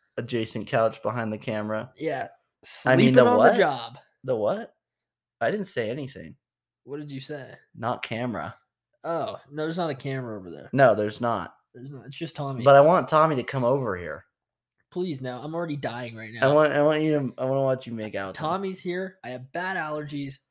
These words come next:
Speaker 2: bad drink.
Speaker 1: Well,
Speaker 2: And we're talking about Star Wars.
Speaker 1: think about our fits, right? I'm in my P Js and I have my cozy dinosaur blankie on that Maddie and I made, and
Speaker 2: That's a
Speaker 1: you
Speaker 2: good
Speaker 1: have a
Speaker 2: one.
Speaker 1: house coat on. And to make my f-,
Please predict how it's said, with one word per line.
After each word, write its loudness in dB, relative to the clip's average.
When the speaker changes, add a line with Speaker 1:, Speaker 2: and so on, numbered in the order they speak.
Speaker 2:
bad -2
drink. -6
Speaker 1:
Well, 6
Speaker 2:
And 0
we're 0
talking -4
about -4
Star -4
Wars. -4
Speaker 1:
think -4
about 4
our 6
fits, 0
right? 2
I'm 2
in -4
my -2
P -8
Js -4
and -6
I -4
have -4
my -4
cozy -6
dinosaur -4
blankie -6
on -10
that -6
Maddie -8
and -12
I -10
made, -10
and -6
Speaker 2:
That's -14
a -16
Speaker 1:
you -4
Speaker 2:
good 8
Speaker 1:
have 8
a 6
Speaker 2:
one. 6
Speaker 1:
house 0
coat -4
on. -4
And -6
to -4
make -2
my -4
f-, -12